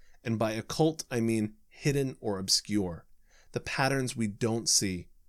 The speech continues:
or talk about or acknowledge. Being a white man, the world responds to me in a dramatically different fashion than it does for a person of color.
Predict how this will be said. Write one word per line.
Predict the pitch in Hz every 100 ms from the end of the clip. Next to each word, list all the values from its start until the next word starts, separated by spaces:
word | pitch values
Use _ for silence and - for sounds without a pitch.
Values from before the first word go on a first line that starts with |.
| - - -
or | - 107
talk | - 143 143
about | 110 98 92 - - _ -
or | 98 98
acknowledge. | 95 104 101 85 71 - - - - - - - _ _ - - _
Being | - 160 175
a | 147
white | 117 120 -
man, | 107 98 98 95 - - -
the | 123
world | 120 151 165
responds | 156 135 - 117 113 117
to | -
me | 107 107 101
in | 104
a | 101
dramatically | 90 98 101 110 113 -
different | 104 101 98 -
fashion | 98 95 92 95 92
than |
it | 90 -
does | 101 98 -
for | 101
a | 92
person | - 95 92
of | 90
color. | - 92 90 85